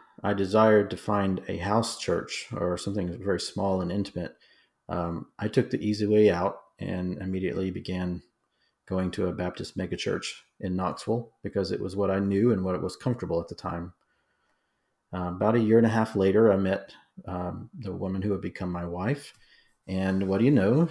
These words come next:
She was going to a small house church in Knoxville. And after we had been dating for a while, I visited that house church. I was so <laughs> nervous. I remember I left with big wet spots under my underarms 'cause I was just sweating profusely. It was,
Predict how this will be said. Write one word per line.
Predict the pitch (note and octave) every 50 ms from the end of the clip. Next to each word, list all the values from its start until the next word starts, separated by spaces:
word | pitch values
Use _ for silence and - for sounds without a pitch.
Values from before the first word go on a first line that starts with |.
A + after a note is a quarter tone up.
| -
She | - - - G#2
was | G#2 G2+ G2
going | G2 G#2+ G#2 G#2+ A2 G#2+
to | B2+ A2+
a |
small | G#2+ - - A2 A2+ A#2 G#2+
house | G#2+ C3+ D3 D3 - -
church | - F#2+ E2+ - -
in | F2+ F2+
Knoxville. | F2+ F2+ E2+ - - - F#2+ E2 D#2+ - - _ _ _ _ _ _ - - _ _ _ _ _ _ _ _ _ _ _ _
And | - F2 F2
after | F#2 F#2 - - G2+ F#2+
we | G#2 G2+
had | G#2+ G#2 F2 D#2 D#2 - _ _ _
been | G2 G2+ G#2 F#2
dating | F2+ F#2+ G#2+ A2+ G#2+
for | - G#2+ G2
a | G2
while, | F#2+ F#2 F#2 G2 G2+ G#2+ F#2+
I | F2
visited | F2 F2 F#2 F#2 - - - G#2+ G#2 G#2+ A2 - - _ -
that | F2+ D#2+ -
house | - - F#2 - -
church. | - F#2+ G#2 C3 - - - - - _ _ _ _
I | - F#2
was | G2 F#2 -
so | - - B2 A2+
<laughs> |
nervous. | G#2+ G#2 A2 G#2+ F#2 F#2+ F#2 F2 - - - - - - - - _ _
I | F#2+
remember | F#2+ G2 G2 G2 G2 F#2 F#2+ F#2 F#2 - - _ _ _ _ _ _ _ _ _ _ -
I | G2 F#2+
left | F#2+ F#2+ G2 F#2+ F#2+ - -
with | F#2+ F#2 F2 - - - - _ _ -
big | A2 G#2 F#2+ F#2 G2
wet | G#2 F#2+ -
spots | - - G2 F#2 F2+ - G#2+
under | F#2 F#2+
my | F#2+ F#2 F#2 F2
underarms | F2+ F#2+ F#2+ F#2+ F#2 F2+ F2+ F2 F2 -
'cause | G2 F2+
I | F#2+ F#2
was | F#2 F2+ E2+
just | F#2 F#2 E2+ - -
sweating | - G2+ F#2+ F#2 F2+ F2+ F2 E2+
profusely. | - - - - - G#2 F#2+ E2+ - - F2+ F2 F2 F2
It | E2+ -
was, | E2+ E2+ - - - -